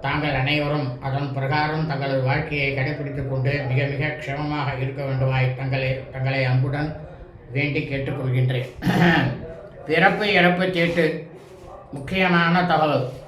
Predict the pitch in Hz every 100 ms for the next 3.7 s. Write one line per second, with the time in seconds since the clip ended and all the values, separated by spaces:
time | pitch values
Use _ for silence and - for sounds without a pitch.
0 | - - - - - - - 170 175 175
1 | 175 160 160 - - - 170 208 208 208
2 | 190 185 180 175 180 180 180 175 165 -
3 | 175 175 170 165 165 160 160